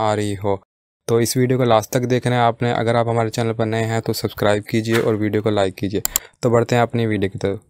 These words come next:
तो सबसे पहले आपने आ जाना है Chrome ब्राउज़र के अंदर। जैसे ही हमने Chrome अपना ओपन कर लिया है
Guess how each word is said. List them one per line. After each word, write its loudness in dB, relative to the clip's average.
तो -4
सबसे 2
पहले 4
आपने 2
आ 4
जाना 2
है 0
Chrome 0
ब्राउज़र 0
के -6
अंदर। -4
जैसे 0
ही 0
हमने 0
Chrome 0
अपना -2
ओपन -2
कर -2
लिया -2
है 2